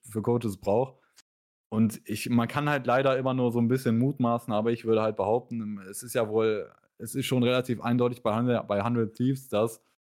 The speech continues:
Mike's H D dem Team nicht dasselbe gibt, wie das eben Sean Gers konnte,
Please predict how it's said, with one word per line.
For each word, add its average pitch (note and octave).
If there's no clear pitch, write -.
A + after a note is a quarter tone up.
Mike's C3+
H B2
D C3
dem C3+
Team B2+
nicht C3+
dasselbe C3
gibt, D3+
wie B2
das B2
eben B2
Sean A#2
Gers C3+
konnte, G2+